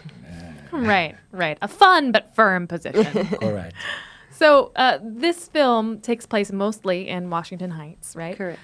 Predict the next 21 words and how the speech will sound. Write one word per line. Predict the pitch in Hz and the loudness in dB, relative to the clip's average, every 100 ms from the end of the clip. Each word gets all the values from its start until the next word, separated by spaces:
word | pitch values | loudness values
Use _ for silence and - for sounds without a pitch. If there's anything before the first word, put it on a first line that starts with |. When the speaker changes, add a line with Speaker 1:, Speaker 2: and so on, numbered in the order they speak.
| - | -4
Speaker 2:
Um, | 196 185 175 170 - _ | 0 0 -2 -8 -16 _
but | 196 226 | 0 0
this | 254 311 | 0 -2
is | 262 | 0
a | |
nationwide | 202 185 196 190 165 160 | 0 0 -2 -4 -4 -6
phenomenon. | 170 160 160 156 151 | -6 -6 -6 -8 -10
I | - | -10
read | 180 165 | -10 -8
that | 160 - - - | -8 -10 -14 -6
over | 190 180 170 | -4 -4 -6
five | - 185 170 165 | -4 -6 -4 -6
hundred | 175 165 160 156 151 - 170 - - | -12 -12 -12 -12 -12 -14 -16 -18 -14
undocumented | 170 160 - 165 151 | -10 -10 -10 -16 -16
immigrants | 165 156 156 - | -16 -14 -16 -14
have | 165 151 _ | -14 -16 _
sought | - 156 - | -14 -14 -12
sanctuary | - 165 160 160 147 147 165 233 - _ _ | -16 -18 -16 -14 -14 -14 -14 -14 -16 _ _
in | 190 185 | -8 -8
churches, | - 165 - 160 160 - - | -8 -8 -8 -12 -12 -16 -16
uh, | 156 147 | -16 -14